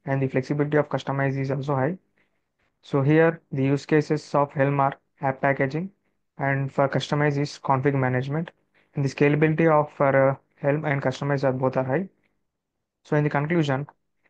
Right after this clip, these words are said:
Helm is best for packaging and deploying applications. Customize is best for configuration customization. So in the recommendation, use based on project needs or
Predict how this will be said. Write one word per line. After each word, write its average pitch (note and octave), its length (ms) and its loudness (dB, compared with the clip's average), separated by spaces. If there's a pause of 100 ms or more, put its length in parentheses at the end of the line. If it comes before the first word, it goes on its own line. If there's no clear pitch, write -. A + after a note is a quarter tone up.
(220)
Helm E3 240 2
is F3 100 0
best D3 220 0
for C#3 320 -2 (180)
packaging D3 460 0
and D3+ 140 0
deploying C#3 400 -2
applications. C3+ 680 -4 (480)
Customize D#3 440 0
is D#3 100 0
best C#3+ 280 -2
for C3+ 280 -2 (140)
configuration C#3+ 840 2 (340)
customization. C3 680 0 (840)
So C#3 460 2 (120)
in C#3+ 140 0
the C#3+ 80 4
recommendation, D3+ 720 2 (460)
use D#3+ 180 4
based D3 280 4
on D3+ 180 2
project C#3 360 0
needs C#3 220 -6
or C3+ 220 -4